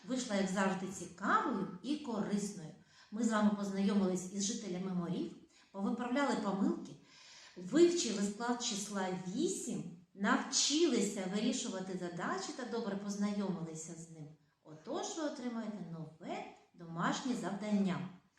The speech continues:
Розкладайте вісім предметів різними кубками.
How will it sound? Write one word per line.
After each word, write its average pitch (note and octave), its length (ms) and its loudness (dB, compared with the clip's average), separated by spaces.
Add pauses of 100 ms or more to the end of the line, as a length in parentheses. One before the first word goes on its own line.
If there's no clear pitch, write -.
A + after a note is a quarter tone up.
(680)
Розкладайте C4 680 2
вісім F#3+ 320 -2
предметів G3+ 560 2 (440)
різними F3+ 640 -2 (120)
кубками. C#4 500 -4